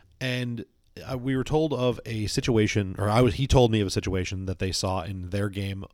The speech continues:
earlier this week where the pitcher stepped back off the mound,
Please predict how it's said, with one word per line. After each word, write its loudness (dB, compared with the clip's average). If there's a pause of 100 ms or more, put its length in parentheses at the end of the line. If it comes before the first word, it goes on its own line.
(120)
earlier 0
this -4
week -4 (640)
where 4 (160)
the -4
pitcher 4 (360)
stepped 0
back 0
off -2
the -2
mound, -4